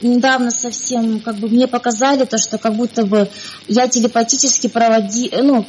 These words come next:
телепатически присутствовала на сеансах, и один сеанс, э,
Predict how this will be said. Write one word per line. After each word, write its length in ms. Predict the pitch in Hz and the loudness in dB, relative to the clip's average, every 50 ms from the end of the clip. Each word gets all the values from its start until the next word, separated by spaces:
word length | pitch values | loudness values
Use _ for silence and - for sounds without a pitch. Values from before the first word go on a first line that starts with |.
| - - | -4 -2
телепатически 760 | - 240 240 - 247 247 311 277 - - - - - 240 | -2 0 0 0 0 0 0 0 0 -2 -2 -4 -4 -6
присутствовала 840 | 196 - 220 240 214 - 285 320 294 - - 277 254 233 233 220 214 208 | -4 -2 -2 0 0 2 2 2 0 0 0 -2 -2 2 2 2 4 2
на 120 | 208 214 | 2 2
сеансах, 720 | 208 - - 254 240 233 220 214 202 - - 220 202 - | 0 0 2 2 4 4 2 0 -2 -2 -4 -4 -4 -6
и 300 | - - 233 233 233 233 | -6 -6 -4 -2 0 0
один 420 | 220 - - 226 208 196 233 262 247 | 2 2 2 0 0 -2 -2 -4 -2
сеанс, 600 | - - - 240 240 262 294 311 294 - - - - | -2 -2 0 2 2 2 0 -2 -6 -8 -12 -8 -2
э, 520 | - 214 214 202 196 196 190 190 175 - | 0 0 0 0 0 -2 -2 -2 -2 -4